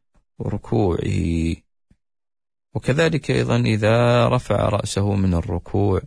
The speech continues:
فإنه يرفع رأسه من الركوع وهو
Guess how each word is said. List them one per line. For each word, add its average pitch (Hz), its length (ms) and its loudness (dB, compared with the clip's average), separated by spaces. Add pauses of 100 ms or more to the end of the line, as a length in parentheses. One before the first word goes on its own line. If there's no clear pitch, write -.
(680)
فإنه 101 600 2
يرفع 98 380 2
رأسه 92 640 0
من 90 180 2
الركوع 117 800 0 (800)
وهو 98 720 2